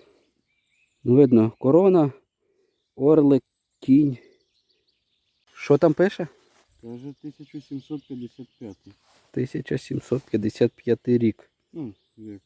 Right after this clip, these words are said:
Speaker 2: як я бачу, подивися, Андрій.
Speaker 1: Ну, де ти там його побачив?
Speaker 2: По збоку. Як в Ніколая Последнього, по кругу йде.
Speaker 1: А,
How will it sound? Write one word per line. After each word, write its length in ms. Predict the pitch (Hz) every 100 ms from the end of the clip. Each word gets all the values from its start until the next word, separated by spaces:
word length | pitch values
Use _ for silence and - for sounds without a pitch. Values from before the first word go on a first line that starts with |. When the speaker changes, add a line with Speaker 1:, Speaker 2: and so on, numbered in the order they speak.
| -
Speaker 2:
як 240 | 110 98
я 60 | 120
бачу, 320 | 120 104 - -
подивися, 460 | 101 117 98 - 92
Андрій. 160 | 92 90 _ _ _ _ _ _ -
Speaker 1:
Ну, 80 | -
де 80 | 117
ти 80 | -
там 140 | - 104
його 140 | 104
побачив? 500 | - 104 107 - 107 -
Speaker 2:
По 120 | 135
збоку. 460 | 113 127 143 110 90 _ _ _ _ _ _ - _ _ _
Як 280 | - 107 -
в 40 |
Ніколая 360 | 120 120 113 107
Последнього, 560 | 107 - 110 90 90 92 _
по 100 | 101
кругу 320 | - 101 90
йде. 200 | 85 87 -
Speaker 1:
А, 200 | 120 110